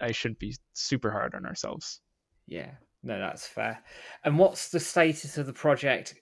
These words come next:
Speaker 2: currently? Where are we at right now?
Speaker 1: So, uh, happy and excited to announce that,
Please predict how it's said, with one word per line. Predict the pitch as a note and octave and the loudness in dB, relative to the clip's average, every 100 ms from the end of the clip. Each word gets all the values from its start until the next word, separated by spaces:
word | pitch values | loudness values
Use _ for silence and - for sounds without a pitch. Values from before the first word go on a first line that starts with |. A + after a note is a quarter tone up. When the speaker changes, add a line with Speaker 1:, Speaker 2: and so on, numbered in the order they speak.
| _ | _
Speaker 2:
currently? | - D3 C3 B2 A2+ A#2 A2+ | 2 4 4 2 -4 -8 0
Where | C3+ C3+ C3 | 6 8 8
are | B2+ | 6
we | B2+ | 6
at | B2 - | 6 4
right | A#2+ A#2 | 2 2
now? | A#2 A2+ G#2 A2+ - - - - - - _ | 2 0 -2 -6 -14 -20 -20 -20 -20 -20 _
Speaker 1:
So, | - - A2+ - _ _ - | 0 2 0 -4 _ _ -6
uh, | A2 A2 | -4 -2
happy | - C3 C3 - D#3 D#3+ | 4 6 8 8 6 6
and | - B2 A#2 | 2 -2 -2
excited | - - A#2+ B2+ | 0 2 2 2
to | - B2 | -2 -4
announce | A2 A2+ C3+ - | -4 -6 -6 -8
that, | - A2 A2 - - | -4 -2 -2 -2 -4